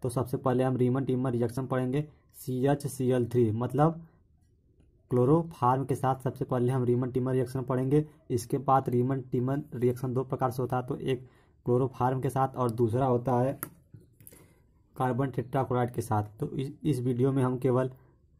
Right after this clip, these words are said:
क्लोरोफार्म के साथ पढ़ेंगे और उसकी मैकेनिज्म जानेंगे। फिर अगली वीडियो में हम आपको रीमन टीमर रिएक्शन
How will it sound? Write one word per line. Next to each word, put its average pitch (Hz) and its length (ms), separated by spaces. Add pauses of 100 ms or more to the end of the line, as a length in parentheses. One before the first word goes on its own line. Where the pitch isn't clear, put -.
(280)
क्लोरोफार्म 127 540
के 127 100
साथ 127 220
पढ़ेंगे 127 460
और 127 240
उसकी 120 160
मैकेनिज्म 123 460
जानेंगे। 110 380
फिर 120 320
अगली 127 220
वीडियो 127 300
में 131 100
हम 123 100
आपको 123 240
रीमन 120 260
टीमर 123 220
रिएक्शन 123 460